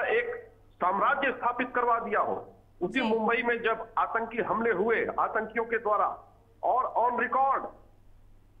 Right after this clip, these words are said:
Speaker 1: मनमोहन सिंह जी प्रधानमंत्री थे, उन्होंने ये कहा है कि अगर हम पाकिस्तान से बदला लेने जैसी कार्रवाई करते तो देश के मुसलमान हमसे नाराज हो जाते।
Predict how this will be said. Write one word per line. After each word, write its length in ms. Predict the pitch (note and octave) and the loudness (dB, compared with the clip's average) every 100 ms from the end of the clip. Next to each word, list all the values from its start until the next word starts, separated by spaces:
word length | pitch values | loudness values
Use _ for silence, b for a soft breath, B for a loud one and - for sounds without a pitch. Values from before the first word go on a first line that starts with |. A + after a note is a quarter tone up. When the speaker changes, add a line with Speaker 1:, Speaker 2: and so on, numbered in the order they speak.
| - | -4
Speaker 1:
मनमोहन 440 | D#3 A3+ A#3+ A#3+ | -2 2 2 2
सिंह 200 | B3 B3+ | 0 0
जी 180 | B3 B3 | 0 0
प्रधानमंत्री 680 | D3+ F#3+ F#3 A#3+ B3 B3 B3+ | -2 0 0 2 0 -2 -4
थे, 240 | A#3+ F3+ - - - E3+ | -2 -4 -4 -10 -4 0
उन्होंने 340 | G#3 B3 B3 | 2 2 0
ये 160 | B3 A#3 | 0 -2
कहा 480 | A#3 G#3+ B3+ B3+ | 0 0 2 2
है 140 | G#3 B2+ - - - - _ | 2 0 -6 -14 -20 -20 _
कि 100 | G#3 | 0
अगर 240 | A3 B3+ | 2 2
हम 300 | A3 A3 B3 - - - _ - | 2 2 0 -4 -10 -20 _ -2
पाकिस्तान 640 | F#3+ A3+ - A3 A#3+ C4 | -2 -2 -2 0 2 0
से 120 | B3 | -2
बदला 460 | A3+ - D#3+ F#3+ B3+ | -2 -2 -2 0 0
लेने 260 | A#3+ B3 | 0 0
जैसी 300 | A#3+ A3 A3 | 0 -2 -2
कार्रवाई 460 | B3 A3+ A3 A3 A#3 | -2 0 2 2 0
करते 320 | A#3 G#3+ A#3 | -2 -2 -2
तो 160 | A#3 A3+ | -2 -2
देश 240 | - A3 A3+ | 0 -2 -2
के 60 | A3+ | -2
मुसलमान 460 | G3+ A3 G3 G#3+ | 0 0 2 2
हमसे 280 | G3 G#3 G#3 | 2 0 -2
नाराज 520 | F3+ E3 E3+ G#3 A3+ | 0 2 2 2 0
हो 100 | F#3+ | 0
जाते। 300 | G3 F#3 - | 0 -2 -4